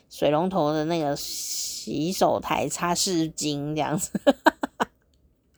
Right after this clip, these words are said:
人就是会改变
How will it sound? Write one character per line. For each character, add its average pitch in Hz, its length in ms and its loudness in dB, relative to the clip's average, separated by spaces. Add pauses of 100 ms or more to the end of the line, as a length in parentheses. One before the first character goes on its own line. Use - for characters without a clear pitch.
(1900)
人 214 460 4
就 254 160 2
是 254 100 2
会 247 160 4
改 127 160 2
变 156 380 -2